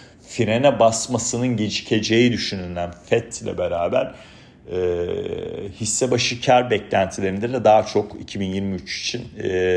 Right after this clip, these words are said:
daha çok aşağı revizyonlar gündeme gelecek. E, bu da tabii otomatikman fiyat kazanç oranını, e, hisse başı karlar aşağı doğru revize edileceği için yukarıya doğru çekecek arkadaşlar. Bu da S and P beş yüz çok da ucuz değil,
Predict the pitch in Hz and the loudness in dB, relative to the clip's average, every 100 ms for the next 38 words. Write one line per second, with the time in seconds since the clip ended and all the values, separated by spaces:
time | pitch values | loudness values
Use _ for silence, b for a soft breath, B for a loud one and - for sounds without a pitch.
0 | 92 90 95 101 - 120 107 - 110 101 | 0 2 4 4 2 -4 -4 -2 0 0
1 | 98 95 104 98 101 101 98 85 85 82 | 0 0 -2 2 2 2 0 -6 -10 -10
2 | 85 85 - 135 135 - B B B B | -14 -12 -4 -4 -4 -12 B B B B
3 | - 104 95 95 95 104 113 110 98 98 | -14 -6 -4 -2 -2 0 0 2 2 2
4 | 107 101 110 110 - 101 101 - 107 104 | -2 0 -2 -2 -4 -6 -6 0 2 2
5 | - 92 104 104 104 90 90 90 117 139 | 0 0 2 0 -2 -4 -4 -2 0 -2
6 | B B B - 87 87 87 - 123 104 | B B B -18 -12 -10 -8 0 2 2
7 | - - 98 90 87 90 90 - 101 92 | 0 2 4 6 4 2 -2 6 6 6
8 | 90 85 87 87 82 87 85 87 82 87 | 2 0 0 0 0 -2 -2 -6 -6 -8
9 | 90 - 147 113 107 95 87 87 120 120 | -8 -6 -4 0 2 2 2 -2 -2 -4
10 | 101 98 87 87 82 87 92 - 139 - | -4 -6 -2 -2 -2 -8 -4 -2 -2 -4
11 | - - - 110 104 104 113 101 - 95 | -12 -20 -10 -4 0 0 0 -2 -2 -2
12 | 98 98 95 - - - - 113 - - | -2 -2 -2 -2 -8 -8 -6 -8 -8 -8
13 | 98 92 110 95 110 98 | -8 -6 -6 0 0 0